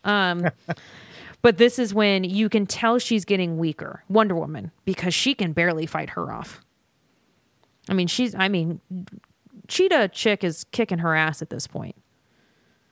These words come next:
Speaker 1: Running around, beating up cops and shit.
Speaker 2: I, I, I'm not gonna lie, I kind of have blocked this out.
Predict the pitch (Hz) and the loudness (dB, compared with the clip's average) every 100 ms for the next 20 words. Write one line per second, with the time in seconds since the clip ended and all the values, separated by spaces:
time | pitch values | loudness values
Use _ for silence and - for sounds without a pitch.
0 | _ _ _ _ _ _ _ _ _ 175 | _ _ _ _ _ _ _ _ _ -2
1 | 175 180 175 160 151 151 151 143 180 - | 4 4 2 -2 -2 -2 -4 -6 -8 -10
2 | _ _ - - - - 185 170 _ - | _ _ -20 -20 -20 -10 -10 -10 _ -4
3 | 247 190 190 - - 160 - 160 147 - | -2 2 0 0 -2 -2 -2 -6 -6 -6
4 | - - _ _ _ _ _ _ _ _ | -8 -14 _ _ _ _ _ _ _ _
5 | _ _ _ _ 165 - 151 151 131 _ | _ _ _ _ -6 -2 0 0 -2 _
6 | _ _ _ _ _ _ _ _ _ _ | _ _ _ _ _ _ _ _ _ _
7 | _ _ 147 180 214 220 139 117 113 127 | _ _ -4 -2 0 2 4 4 4 2
8 | 143 - 139 127 - 160 160 180 156 120 | -2 -4 -2 -2 -2 -2 0 0 -2 -4
9 | 92 117 113 120 - 127 - 107 110 104 | -2 2 2 2 -2 -4 -2 0 2 0